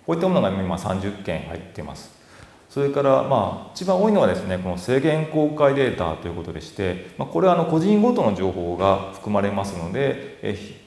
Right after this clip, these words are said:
制限公開ということでですね、まあ、登録していただいて、さらに審査を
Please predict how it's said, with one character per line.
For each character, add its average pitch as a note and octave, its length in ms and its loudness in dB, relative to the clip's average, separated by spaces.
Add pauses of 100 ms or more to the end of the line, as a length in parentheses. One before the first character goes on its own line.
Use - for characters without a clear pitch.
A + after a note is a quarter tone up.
(340)
制 A#2+ 180 -4
限 A#2+ 220 -2
公 B2 160 0
開 F#2 220 0
と F#2+ 40 -4
い F#2+ 40 0
う - 20 -6
こ D3+ 100 0
と E3 120 0
で A2 80 0
で F2 40 0
す - 100 -8
ね、 E2 280 -8 (200)
ま G#2 80 -4
あ、 - 60 -8
登 A2 180 0
録 G#2+ 300 -4 (500)
し - 120 -14
て G#2+ 100 -4
い G2+ 60 -4
た G2+ 100 2
だ G#2 100 4
い G#2 140 -2
て、 C#3+ 220 0
さ D3+ 100 2
ら B2 80 6
に F#2+ 80 0
審 C#3+ 220 -4
査 G2+ 120 2
を E2+ 140 0